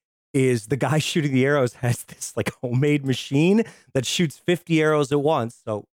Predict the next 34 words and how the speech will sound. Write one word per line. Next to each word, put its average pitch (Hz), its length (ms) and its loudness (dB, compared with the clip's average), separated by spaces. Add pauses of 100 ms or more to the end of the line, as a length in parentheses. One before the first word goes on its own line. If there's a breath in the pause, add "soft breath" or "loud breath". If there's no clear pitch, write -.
again, 113 260 -2
if 101 80 -4
this 117 160 -4
is 107 80 -20
starting 123 220 -4
to 113 60 -12
sound 117 200 -2
like 110 100 -2
a 107 60 -4
Bugs 107 240 -4
Bunny 113 240 -2
cartoon, 110 460 -4
but 101 140 -4
live 110 240 0
action, 110 440 -4 (380)
it's - 80 -20
exactly 131 500 -4
what 98 160 -8
it 92 80 -12
is. 92 280 -12 (880)
And 143 400 -2 (400)
the 156 540 2
arrows 156 640 2
just 131 320 -4
shoot - 360 0
out 151 340 0
and 127 160 0
kind 139 140 -2
of 131 60 2
make, 135 160 2
like, 135 140 0
an 131 60 0
outline 117 640 -2
around 110 560 -2